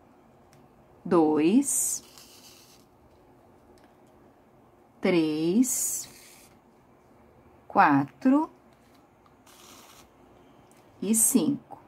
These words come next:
Cinco pontos antes do alfinete e cinco pontos depois. Então, vamos começar de novo. Um,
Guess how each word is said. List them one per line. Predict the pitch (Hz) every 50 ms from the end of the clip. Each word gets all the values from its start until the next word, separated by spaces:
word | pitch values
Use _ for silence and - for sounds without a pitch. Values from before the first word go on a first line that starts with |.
| - -
Cinco | - - - - - - - 233 226 240 254 254 339 302
pontos | - - 208 175 170 170 170 330 - - 254 262 254 - - - - - -
antes | 190 196 196 214 220 226 220 - 247 208 175
do | 170 170
alfinete | 156 156 143 - - 180 175 170 151 151 156 160 - - - - - - _ _ _ _ _ _ _ _ _ - - _ _ - - - - - - - - _ -
e | 214 196
cinco | - - - 208 185 185 180 - -
pontos | 226 - 196 185 180 - 196 185
depois. | 180 208 247 254 - 254 - - - - - - - -
Então, | - 143 - - 151
vamos | 156 160 165 165 -
começar | - 196 196 196 190 - 202 202
de | 196 190 220
novo. | 247 247 214 160 135 135 - - - - _ _ _ _ _ _ _ _ _ _ _ -
Um, | 202 185 180 170 160 160 160 160 160 180 233 294